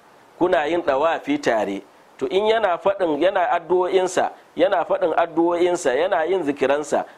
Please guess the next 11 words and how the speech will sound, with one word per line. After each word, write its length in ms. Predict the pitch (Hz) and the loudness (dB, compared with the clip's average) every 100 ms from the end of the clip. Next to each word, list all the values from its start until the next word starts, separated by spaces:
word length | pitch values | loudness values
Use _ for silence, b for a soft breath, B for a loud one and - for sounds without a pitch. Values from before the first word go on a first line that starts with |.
| _ | _
kai 180 | 185 208 | -2 0
kuma 280 | 208 208 208 | 2 2 2
kana 340 | 214 208 160 | 0 0 -2
koyi 360 | - 190 196 151 | 0 0 2 0
da 100 | 120 | 0
shi, 240 | - 110 - B _ | -4 -10 -12 B _
mai 240 | 107 113 123 | -4 0 2
yiwuwa 300 | 143 151 123 | 2 2 0
akwai 220 | - 131 | 0 2
wasu 300 | 139 139 139 139 | 2 0 0 0
abubuwa, 640 | 139 143 139 135 131 | 0 -2 -2 0 0